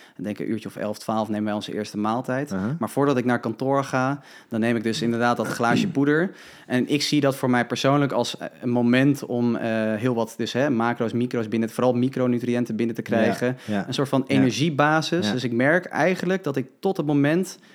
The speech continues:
Speaker 1: dat ik daarna pas weer mijn eerste maaltijd, ehm, ja, inneem, dat ik me eigenlijk gewoon heel erg fit en energiek voel, gefocust ook. En, eh,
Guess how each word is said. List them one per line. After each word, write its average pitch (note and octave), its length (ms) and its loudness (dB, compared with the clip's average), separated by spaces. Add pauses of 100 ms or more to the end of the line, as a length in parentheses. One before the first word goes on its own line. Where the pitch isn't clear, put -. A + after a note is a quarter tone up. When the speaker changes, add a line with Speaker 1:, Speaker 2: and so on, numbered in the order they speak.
(140)
Speaker 1:
dat B2 80 -2
ik A2 60 -6
daarna C3 340 4
pas C#3 180 -2
weer B2 140 2
mijn A#2+ 120 0
eerste B2 260 -2
maaltijd, C#3 680 0
ehm, A#2+ 680 -2
ja, - 200 -10
inneem, C3+ 520 2 (180)
dat - 160 -6
ik B2 60 -2
me - 60 -2
eigenlijk C#3 220 -2
gewoon B2 140 0 (120)
heel C3 80 4
erg B2+ 180 -2
fit - 460 -4
en B2 180 -2
energiek B2+ 460 0
voel, F#3+ 360 -2
gefocust E3+ 600 -2
ook. F#3 320 -2 (540)
En, C3 440 0
eh, A#2 800 0